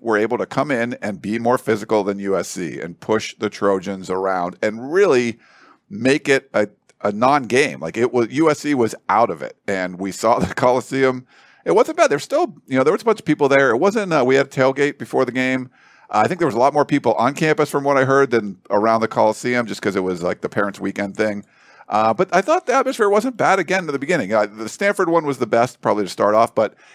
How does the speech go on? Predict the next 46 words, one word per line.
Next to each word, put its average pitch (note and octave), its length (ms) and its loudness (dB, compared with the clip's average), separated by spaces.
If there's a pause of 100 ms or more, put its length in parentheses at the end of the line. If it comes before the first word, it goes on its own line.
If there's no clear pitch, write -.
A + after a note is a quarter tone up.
it's D3+ 140 -6
the C#3 100 -2
exact B2+ 460 -2
same D3 240 -2
thing D#3 180 0
we've A#2 180 -4
seen A2+ 200 -6
week A#2+ 180 -4
after A#2+ 260 0
week D#3 280 -2
where F2 260 0 (300)
everyone's B2 360 0
filing A#2+ 460 0
out C#3+ 220 4
of G#2 80 0
there. F2+ 260 0
And, F2+ 200 -6 (360)
um, F#2+ 520 0 (100)
you B2 80 0
know, A2 100 0
I, B2+ 240 0
I B2+ 80 2
don't F3 160 2
know. D#3+ 180 4
I A2 40 0
mean, G#2 260 -6 (240)
Dante D#3 260 2
Williams C#3 300 2
afterwards A#2+ 480 2
was G2+ 120 -6
talking A2+ 380 0
about, G2+ 500 0 (600)
you G#2+ 120 -2
know, A2 60 2
the G2 120 -6
team C3 180 -4
never G#2 220 -2
gave A#2 200 0
up. F#3 260 4
They F#2 80 -2
had F#2 180 -2
a - 20 -8
lot F#2 220 -2
of E2 60 -10
fight, C#3 420 2
and G#2 220 -4